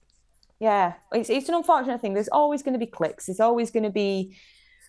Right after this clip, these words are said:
you know, arseholes, and there's always gonna be people that just wanna keep to themselves. But at the end of the day, like, just find people that you resonate with on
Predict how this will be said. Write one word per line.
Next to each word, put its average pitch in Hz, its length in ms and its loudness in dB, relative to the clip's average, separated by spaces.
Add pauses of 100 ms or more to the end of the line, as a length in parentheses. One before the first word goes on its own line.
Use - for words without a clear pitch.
(340)
you 262 100 2
know, 196 200 4
arseholes, 190 640 2
and 185 100 0
there's 185 120 0
always 220 240 2
gonna 202 180 0
be 190 220 -4
people 196 320 -4
that 190 100 0
just 208 140 -6
wanna 208 120 2
keep 208 280 -6
to 220 80 -4
themselves. 185 680 0
But 190 120 2
at 196 80 -2
the 247 80 2
end 262 160 2
of 220 80 -2
the 202 80 -8
day, 226 160 2
like, 180 160 2
just 214 160 -6
find 247 260 2
people 240 320 -4
that 196 260 -2
you 220 400 0 (680)
resonate 208 380 4
with 185 320 4
on 170 400 0